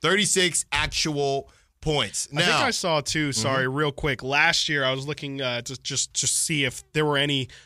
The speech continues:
Speaker 2: other blowouts last year. And, uh, guess my surprise when I look at the, uh, the highest opponent totals of last year. And what do I see, uh, sitting here at fifth?
Speaker 1: Okay.
Speaker 2: But a hundred and thirty-six score,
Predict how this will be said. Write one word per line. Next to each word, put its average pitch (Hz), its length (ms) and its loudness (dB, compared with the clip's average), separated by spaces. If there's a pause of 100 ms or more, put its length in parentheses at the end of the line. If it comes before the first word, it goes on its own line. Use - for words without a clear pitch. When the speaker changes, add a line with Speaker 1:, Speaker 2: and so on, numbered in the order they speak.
(120)
Speaker 2:
other 151 220 2
blowouts 139 540 2
last 143 340 2
year. 127 220 -4 (440)
And, 165 240 2
uh, 147 220 4 (260)
guess 226 300 4
my 233 180 4
surprise 175 800 4 (240)
when 165 180 0
I 170 260 4
look 175 340 0
at 175 240 0
the, 160 240 0
uh, 139 320 2
the 147 140 0
highest 214 460 2
opponent 180 480 -2
totals 160 380 -4
of 131 100 -6
last 147 380 2
year. 143 140 -2
And 135 100 -4
what 190 160 0
do 262 100 -4
I 226 140 2
see, 185 460 -2 (280)
uh, 151 200 2
sitting 175 320 0
here 160 200 -2
at - 140 -6
fifth? - 520 -4 (100)
Speaker 1:
Okay. 87 240 -12
Speaker 2:
But 165 140 2
a 147 60 2
hundred 262 360 0
and 202 100 -4
thirty-six 190 680 0
score, 156 360 0